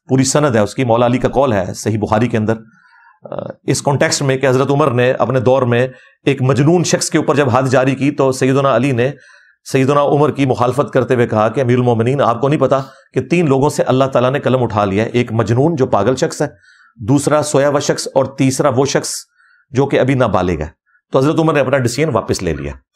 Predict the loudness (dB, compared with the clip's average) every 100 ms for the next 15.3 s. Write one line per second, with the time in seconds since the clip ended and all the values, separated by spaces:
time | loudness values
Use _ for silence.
0 | _ _ -16 -14 -6 0 2 2 2 0
1 | 0 0 0 2 0 0 0 2 0 0
2 | 0 2 4 2 2 0 2 2 2 2
3 | 2 0 -2 0 0 0 -2 2 2 2
4 | 2 0 2 2 2 2 2 2 0 0
5 | -2 -2 -4 -6 -8 -20 -18 -4 0 2
6 | 0 0 0 0 0 -2 -2 -6 -16 -20
7 | -6 -2 2 2 2 2 0 -2 -2 -2
8 | 0 2 2 2 -2 0 0 2 0 0
9 | 0 -2 -6 _ _ _ -8 0 2 2
10 | 2 2 2 2 0 0 0 0 0 0
11 | 0 0 0 0 0 2 2 2 2 2
12 | 0 0 -4 -6 0 2 2 2 2 0
13 | 0 0 2 0 2 0 0 2 2 2
14 | 0 -2 -4 -2 0 0 2 0 -2 -2
15 | -2 -4 -6